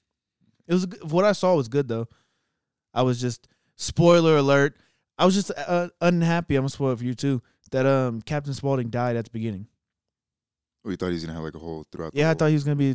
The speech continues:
Speaker 1: throughout the movie. But no, he died.
Speaker 2: Well, I mean, he died in real life, too.
Speaker 1: Well, yeah, but he died, like, after the filming was over. So I assumed he was gonna be in the whole movie.
Speaker 2: And that would be, like, his,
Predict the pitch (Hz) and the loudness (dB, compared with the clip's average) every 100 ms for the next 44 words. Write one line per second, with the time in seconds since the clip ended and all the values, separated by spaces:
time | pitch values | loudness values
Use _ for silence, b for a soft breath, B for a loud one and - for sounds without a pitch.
0 | 131 135 127 127 139 113 104 _ _ _ | -2 -2 -2 -2 -4 -4 -8 _ _ _
1 | _ _ _ _ _ _ _ 123 127 120 | _ _ _ _ _ _ _ -6 -4 -4
2 | 117 110 107 _ _ _ _ _ _ _ | -4 -6 -8 _ _ _ _ _ _ _
3 | 90 82 85 76 98 101 107 120 101 - | -16 -14 -12 -12 -14 -12 -16 -20 -20 -18
4 | 117 101 _ - 117 120 127 98 101 - | -18 -18 _ -6 -2 0 0 -2 -8 -8
5 | 110 113 117 101 95 95 104 101 95 131 | -8 -4 -4 -4 -8 -10 -12 -10 -10 -6
6 | 117 92 90 90 101 - 95 - 110 - | -6 -8 -10 -14 -14 -12 -10 -6 -6 -2
7 | 127 117 110 104 113 101 92 92 92 104 | -2 -2 -4 -4 -4 -4 -8 -8 -8 -6
8 | 98 90 _ _ _ _ - 80 73 73 | -8 -10 _ _ _ _ -16 -12 -12 -12
9 | 71 76 67 - | -14 -16 -16 -16